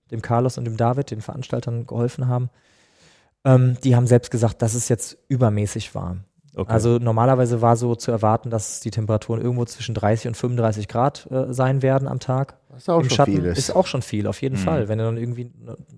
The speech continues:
Speaker 1: bei mir war es so eine Woche vor aus dem Sauerland mit zwölf Grad kommst, weil, und Nieselregen, dann ist das auch erstmal viel.
Speaker 2: <laughs> Ja.
Speaker 1: Aber ich bin dann halt auch schon eine Woche vor angereist, um mich zu akklimatisieren, an die Hitze zu gewöhnen, weil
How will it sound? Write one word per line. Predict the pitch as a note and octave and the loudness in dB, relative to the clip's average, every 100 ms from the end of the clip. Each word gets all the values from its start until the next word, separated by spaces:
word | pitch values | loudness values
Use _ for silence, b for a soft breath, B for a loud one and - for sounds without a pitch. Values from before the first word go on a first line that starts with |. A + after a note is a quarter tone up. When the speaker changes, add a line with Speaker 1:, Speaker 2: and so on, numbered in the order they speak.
| - _ _ | -20 _ _
Speaker 1:
bei | A2+ | -2
mir | A#2 A#2+ | 2 4
war | B2+ | 4
es | |
so | - C3+ | 2 -2
eine | B2 | 2
Woche | B2 C3 | 0 0
vor | B2 C3 B2+ A#2+ | -4 0 0 0
aus | A#2 - | -4 -4
dem | A2+ | 2
Sauerland | A#2 B2+ C3 | 4 4 2
mit | A#2+ | -2
zwölf | - A#2 A2+ | -2 -2 -2
Grad | - A#2 - | 0 -2 0
kommst, | D#3+ D#3+ - | -2 -4 -4
weil, | B2 | -4
und | - B2 | -2 -2
Nieselregen, | C#3 D#3+ D#3 D#3+ D#3 | 0 0 0 0 0
dann | C#3+ | -2
ist | D3+ | -2
das | - | -4
auch | D3+ D#3 | -2 -2
erstmal | G#2 G2 | -4 -6
viel. | F#2+ - D#3 - | 2 2 2 2
Speaker 2:
<laughs> | |
Ja. | A2+ - G2+ b b b | 0 0 -6 b b b
Speaker 1:
Aber | A2+ | -2
ich | A2 | 0
bin | C#3 | 2
dann | B2+ | 4
halt | B2 | 4
auch | B2 - | 4 0
schon | B2 | -2
eine | A2 | 0
Woche | A#2 | -2
vor | A#2+ A#2+ | -2 -2
angereist, | D3+ F#3 D#3+ D#3+ - | 0 0 2 0 0
um | C#3 | -4
mich | C3 | -4
zu | - B2 | -4 -8
akklimatisieren, | - C3 B2 B2 C#3+ F3 F#3 - _ - | -6 -4 -4 -2 -2 -2 -4 -10 _ -6
an | |
die | B2 | -2
Hitze | C#3 - | -2 -4
zu | - C#3+ | -6 -4
gewöhnen, | B2+ C3+ C#3 C#3+ B B B | 0 2 2 -2 B B B
weil | - A2+ D#3+ F3 | 2 6 6 4